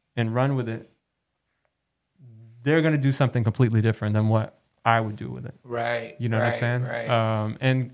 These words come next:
Speaker 1: more power to them. Congratu-
Speaker 2: Yeah.
Speaker 1: congratulations. Like, if, if they take it to great success, amazing.
Speaker 2: Yeah.
Speaker 1: Um, 'cause for me, I, I'm cool with just, like,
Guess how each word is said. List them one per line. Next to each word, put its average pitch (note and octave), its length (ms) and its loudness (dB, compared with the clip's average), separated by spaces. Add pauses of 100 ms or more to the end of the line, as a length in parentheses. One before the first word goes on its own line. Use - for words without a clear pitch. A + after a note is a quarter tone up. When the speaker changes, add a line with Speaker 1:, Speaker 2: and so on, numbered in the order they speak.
(120)
Speaker 1:
more C3 220 8
power B2+ 360 6
to - 100 -6
them. G2+ 360 2
Congratu- B2 420 4
Speaker 2:
Yeah. B2+ 120 2
Speaker 1:
congratulations. B2 960 4
Like, A2+ 200 4
if, A2 200 -2
if A2 220 2
they A#2+ 380 2
take B2 260 2
it B2 80 -8
to B2+ 100 0
great B2 220 2
success, B2 560 0 (800)
amazing. G#2+ 560 4 (300)
Speaker 2:
Yeah. A2 340 2
Speaker 1:
Um, G#2+ 260 -2 (760)
'cause C#3+ 340 6
for C3+ 100 0
me, D#3 340 6
I, B2+ 380 4 (540)
I'm C#3 240 6
cool C#3+ 300 4
with A#2 180 -2
just, A#2 240 0
like, G#2+ 280 2